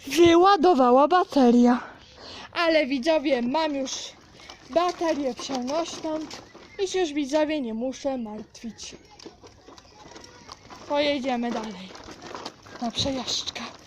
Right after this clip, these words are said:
Wykańczająca ta przejażdżka, co? No, trochę, ale wy siedzicie, a ja was,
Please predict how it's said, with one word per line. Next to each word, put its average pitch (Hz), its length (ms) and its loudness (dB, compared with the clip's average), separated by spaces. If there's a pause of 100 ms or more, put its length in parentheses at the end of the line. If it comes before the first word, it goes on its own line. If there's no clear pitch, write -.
(680)
Wykańczająca 320 680 0
ta 302 80 -4
przejażdżka, - 560 -6
co? 330 300 0 (760)
No, 302 280 2
trochę, 269 520 0
ale 269 280 2
wy 262 140 -2
siedzicie, 285 460 -4
a 240 100 -4
ja 254 160 -2
was, - 420 -10